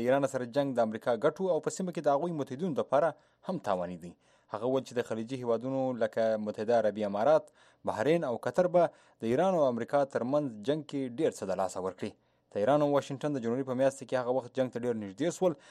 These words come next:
چې کله د امریکا د ډرون الوتکې په یو برید کې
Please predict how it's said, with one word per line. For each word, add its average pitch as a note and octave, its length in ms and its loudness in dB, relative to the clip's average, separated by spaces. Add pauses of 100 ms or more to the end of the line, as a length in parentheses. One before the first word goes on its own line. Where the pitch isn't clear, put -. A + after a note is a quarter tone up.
(180)
چې D#3 120 -6
کله F3 200 6
د C3+ 120 6
امریکا B2 280 2 (360)
د - 0 - (240)
ډرون D#3 220 4
الوتکې B2 420 -6
په A2 100 2
یو G#2 140 -2
برید D3+ 240 -6
کې D#3+ 100 -4